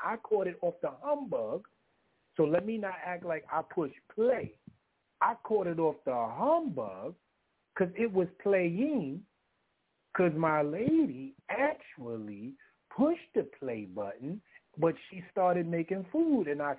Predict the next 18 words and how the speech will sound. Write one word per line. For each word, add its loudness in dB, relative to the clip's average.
stepped 2
over -2
to -10
the -8
room. 4
Shout 4
outs 4
to -4
the -8
Fresh -4
Prince -12
of -2
Bel-Air. 4
And 0
if 0
you 0
don't 2
know, 2